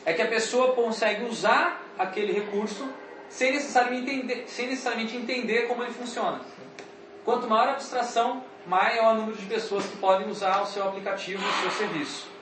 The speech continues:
E eu, quando eu tô mostrando um exemplo de aplicativo, mas isso se, isso se estende a qualquer tipo de, de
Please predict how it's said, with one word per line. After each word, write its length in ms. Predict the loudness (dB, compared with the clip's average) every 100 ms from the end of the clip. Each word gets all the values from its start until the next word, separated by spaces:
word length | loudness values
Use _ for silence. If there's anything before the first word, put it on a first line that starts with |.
| -18 -20 -20 -10 -2
E 60 |
eu, 120 | 0 0
quando 200 | -4 -4
eu 100 | -4
tô 100 | -4
mostrando 320 | -4 -4 -4
um 40 |
exemplo 240 | -4 -4 -6
de 80 |
aplicativo, 560 | -8 -4 -2 -2 -6 -6
mas 180 | -4 -4
isso 200 | -6 -10
se, 340 | -10 -10 -10 -12 -18 -20 -18
isso 440 | -14 -10 -10 -10
se 280 | -10 -6 -6
estende 360 | -6 -6 -6 -2
a 40 |
qualquer 300 | 0 0 -2
tipo 360 | -4 -8 -8 -8
de, 320 | -6 -2 -2 -2 -12 -14 -12
de 300 | -8 -6 -4